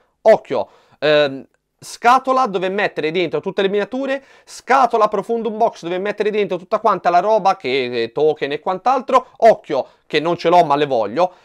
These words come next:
cinque scatoline, cinque o sei scatoline con dentro dei mini boss da usare nel gioco, tipo dei blister, che non ho. Sono l'unica cosa che mi manca e le prenderò di sicuro.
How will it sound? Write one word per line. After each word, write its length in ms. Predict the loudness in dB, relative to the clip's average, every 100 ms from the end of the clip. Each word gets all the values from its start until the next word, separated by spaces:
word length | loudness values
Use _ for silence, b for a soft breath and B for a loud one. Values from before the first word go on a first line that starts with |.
| B _
cinque 540 | -4 -2 -2 0 -2
scatoline, 880 | 0 -4 -2 -2 -2 -2 -2 -2 _ _ _
cinque 260 | -8 -4 -4
o 20 |
sei 160 | 0 -2
scatoline 520 | 0 -2 -2 -2 -2
con 180 | -2 -2
dentro 300 | -2 -2 -2
dei 120 | -2
mini 280 | -2 -2 0
boss 340 | 0 -2 -2
da 80 | -2
usare 300 | 0 0 -2
nel 160 | -4 -4
gioco, 260 | -4 -4
tipo 240 | -8 -8 -6
dei 120 | -6
blister, 460 | -6 -10 -6 -8
che 280 | -4 -6 -6
non 260 | -8 -6 -2
ho. 280 | 0 -2 -4 _
Sono 200 | -6 -2
l'unica 200 | 0 -2
cosa 160 | -2 -2
che 60 |
mi 80 | -2
manca 440 | 0 -2 0 -2 0
e 140 | -2
le 80 | -2
prenderò 380 | -6 -6 -4 -4
di 100 | -6
sicuro. 500 | -10 -8 -2 -2